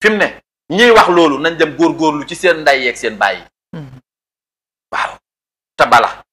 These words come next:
Speaker 1: nga noppalu. Gis naa fi ñoo xam ne nag dañuy profité, doon yàq coon, doon yàq jaaga lu ne.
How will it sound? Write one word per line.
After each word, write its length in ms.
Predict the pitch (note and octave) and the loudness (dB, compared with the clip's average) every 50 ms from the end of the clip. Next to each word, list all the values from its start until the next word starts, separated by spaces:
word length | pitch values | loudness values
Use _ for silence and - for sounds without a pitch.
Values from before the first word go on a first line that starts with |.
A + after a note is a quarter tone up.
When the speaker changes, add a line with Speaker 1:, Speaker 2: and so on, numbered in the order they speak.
| _ _ _ - | _ _ _ -6
Speaker 1:
nga 80 | C3 B2+ | -4 -2
noppalu. 360 | B2 A#2+ - - G#2+ F#2+ F2+ _ _ _ _ _ _ _ _ - | -2 -2 -4 -4 -8 -10 -12 _ _ _ _ _ _ _ _ -8
Gis 140 | - F3 F3+ | -8 -4 0
naa 160 | F#3+ F#3 F3+ | 2 2 2
fi 80 | F3 F3+ | 2 2
ñoo 140 | F3+ F3 E3 | 2 2 2
xam 140 | - E3+ | 2 0
ne 80 | E3+ D#3+ | 0 0
nag 120 | D#3+ D3+ C3+ | -2 0 -2
dañuy 180 | D#3 E3 E3 | -2 -4 -4
profité, 400 | - - D#3+ D3 C#3+ C#3 B2+ C#3+ C3+ A2+ F#2+ - - _ _ _ _ _ _ _ _ _ _ | -2 -2 0 -2 -2 -2 -2 -2 -2 -2 -2 -4 -12 _ _ _ _ _ _ _ _ _ _
doon 160 | C#3 C#3+ D3 | 2 2 2
yàq 320 | D#3 D#3 D#3 - - D#3 - - | 2 2 0 0 -2 -6 -4 0
coon, 280 | E3 C#3+ C#3+ C#3+ - | 0 0 0 0 -2
doon 160 | C#3 C#3+ D3 | -2 -2 0
yàq 300 | D3+ D3+ D3+ - - D3 C#3 | 0 0 -2 -2 -2 0 2
jaaga 240 | C#3+ C#3 - C#3 C#3+ | 4 4 4 2 0
lu 120 | D#3 E3+ | 0 -2
ne. 80 | D3+ | -4